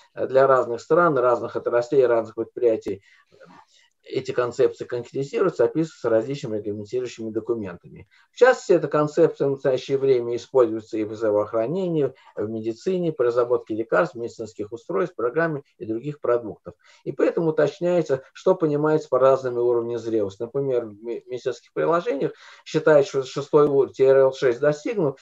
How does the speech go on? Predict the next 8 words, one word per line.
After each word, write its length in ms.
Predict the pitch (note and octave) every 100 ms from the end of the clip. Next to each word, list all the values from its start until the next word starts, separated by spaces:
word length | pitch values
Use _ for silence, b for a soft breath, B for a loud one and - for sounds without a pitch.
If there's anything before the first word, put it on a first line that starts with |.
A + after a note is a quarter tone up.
| b
если 220 | G3 G3+
пу-, 240 | D3+ D3 -
успешно 400 | - F3 E3+ C3
проведены 520 | B2+ C3 C3+ D#3+ D#3+ b b -
пилотные 640 | C3 D3+ E3 C#3 B2+ A2 _
клинические, 760 | A#2+ A#2+ C3 C3+ - C3 A#2+ A#2 _ _ _ - -
клинические 540 | A#2+ B2+ B2+ - A#2+
испытания. 760 | A2+ - A#2+ G#2+ F#2 E2 E2